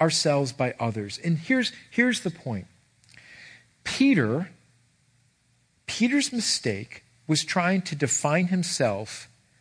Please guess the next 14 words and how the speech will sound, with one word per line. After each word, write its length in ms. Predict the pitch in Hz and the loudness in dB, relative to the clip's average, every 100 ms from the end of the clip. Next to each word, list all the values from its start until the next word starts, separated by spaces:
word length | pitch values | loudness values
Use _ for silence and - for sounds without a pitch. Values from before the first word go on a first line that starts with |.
| _ _ _ _ | _ _ _ _
with 260 | 139 165 165 | 0 2 2
his 180 | 131 | -2
Jewish 480 | - - 139 131 - | -2 -2 0 0 -4
brothers. 580 | - 107 92 - - - - _ _ _ _ _ _ _ _ - | -6 -8 -8 -14 -14 -14 -16 _ _ _ _ _ _ _ _ -4
That's 560 | 160 175 180 - - - _ | -2 -2 -2 -4 -6 -12 _
what 180 | 160 165 | -6 -4
Peter's 640 | - 147 135 131 - - - _ _ | 0 2 2 0 -4 -10 -16 _ _
mistake 500 | 131 - - 139 - | -8 -6 -4 -4 -6
was. 280 | 117 101 - - | -6 -6 -6 -4
And 140 | 143 | -2
what 180 | 175 175 | -2 -4
Paul 360 | - 240 277 - | -8 -8 -8 -6
does 320 | 208 202 - | -6 -4 -6
here 340 | 98 87 113 | -10 -10 -12